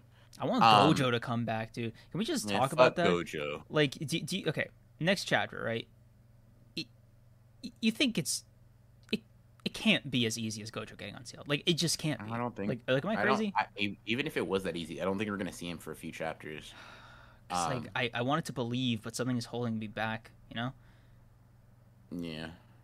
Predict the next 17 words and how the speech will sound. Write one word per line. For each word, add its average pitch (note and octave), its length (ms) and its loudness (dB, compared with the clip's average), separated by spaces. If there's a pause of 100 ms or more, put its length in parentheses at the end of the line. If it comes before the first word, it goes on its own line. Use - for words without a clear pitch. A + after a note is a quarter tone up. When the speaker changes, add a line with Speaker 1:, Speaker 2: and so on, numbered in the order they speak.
(640)
Speaker 2:
Jogo's F#2 320 -6
a E2+ 40 -10
bum. D#2 440 -8
All D#2+ 80 -4
right, D2+ 200 -4
I - 60 -6
think D3+ 180 -4
I'm E3+ 60 -2
gonna F#2+ 120 -4 (140)
time F#2+ 340 -2
you E2 180 -2
out D#2+ 200 -2 (140)
forever. D#2 1080 -6 (360)
Um, A#1 280 -14 (120)
thank - 180 -14
you. - 120 -14 (600)
Um, G#2+ 500 8